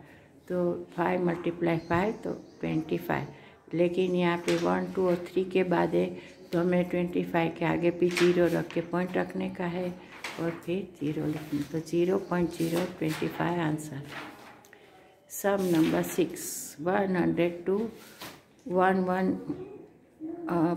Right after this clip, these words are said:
पॉइंट टू मल्टीप्लाई ज़ीरो पॉइंट फ़िफ़्टीन,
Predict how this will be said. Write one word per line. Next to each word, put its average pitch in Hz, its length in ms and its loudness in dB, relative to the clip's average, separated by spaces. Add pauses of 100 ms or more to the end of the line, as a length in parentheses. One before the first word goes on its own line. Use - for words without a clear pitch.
(100)
पॉइंट 175 340 4
टू 233 260 2 (180)
मल्टीप्लाई 175 580 2
ज़ीरो 175 360 4
पॉइंट 170 300 -2
फ़िफ़्टीन, - 800 -4